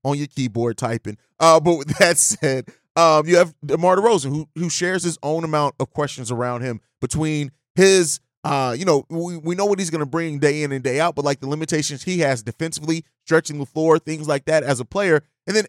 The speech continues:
everybody else is basically a question mark, right? You have Patrick Williams, who, you know, has not lived up to the expectations that Bulls fans have had, right? And, you know, while still has a lot of potential inside him, and it may still be a while before that's fully untapped,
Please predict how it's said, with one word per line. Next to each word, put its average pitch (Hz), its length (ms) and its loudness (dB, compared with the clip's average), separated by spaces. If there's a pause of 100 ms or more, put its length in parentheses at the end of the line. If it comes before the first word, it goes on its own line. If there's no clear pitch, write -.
everybody 180 480 0
else 156 220 2
is 113 100 -10
basically 117 400 -4
a 101 40 -18
question 123 360 -4
mark, 110 220 -18
right? 143 180 0
You 147 140 0
have 139 120 0
Patrick 160 320 0
Williams, 151 320 -2 (200)
who, 151 280 4 (300)
you 233 80 0
know, 202 240 6
has 175 180 2
not 180 220 0 (260)
lived 170 220 2
up 185 80 -2
to 175 120 -4
the 160 120 2
expectations 151 680 0
that 143 140 -6
Bulls 135 280 2
fans 131 300 -8
have 120 80 -14
had, 131 280 -2 (160)
right? 151 220 2
And, 147 240 -2 (180)
you 165 100 -4
know, 156 140 6
while 143 260 6
still 156 220 4
has 151 240 4
a 135 100 -2
lot 135 220 0
of 147 100 -6
potential 143 440 -6
inside 214 340 0
him, 208 100 -4
and 180 80 -4
it 160 60 -4
may 156 160 -6
still 165 200 -4
be 156 160 -4
a 147 60 2
while 147 260 2
before 139 260 -6
that's 131 180 -2
fully 139 280 -8
untapped, 127 520 -4